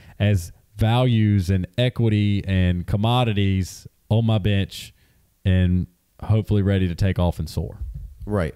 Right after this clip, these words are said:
Speaker 2: And, and, you know, the idea of Thomas and, and Leggett are, are players that you could do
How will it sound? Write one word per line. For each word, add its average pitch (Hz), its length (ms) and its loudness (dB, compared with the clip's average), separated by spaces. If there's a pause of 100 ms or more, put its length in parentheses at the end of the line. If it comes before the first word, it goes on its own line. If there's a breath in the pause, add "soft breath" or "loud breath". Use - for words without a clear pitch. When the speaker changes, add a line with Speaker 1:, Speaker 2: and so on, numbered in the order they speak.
(460 loud breath)
Speaker 2:
And, 120 180 -2
and, 113 400 -2
you 117 140 -2
know, 95 120 2
the 101 200 0
idea 101 460 0
of 92 560 -2 (200)
Thomas 98 460 -2
and, 95 180 -6
and 95 260 -2
Leggett 92 340 0
are, 87 340 0
are 82 320 -2 (960)
players 98 380 0
that 87 180 -8
you 113 80 -2
could 95 180 -6
do 95 400 0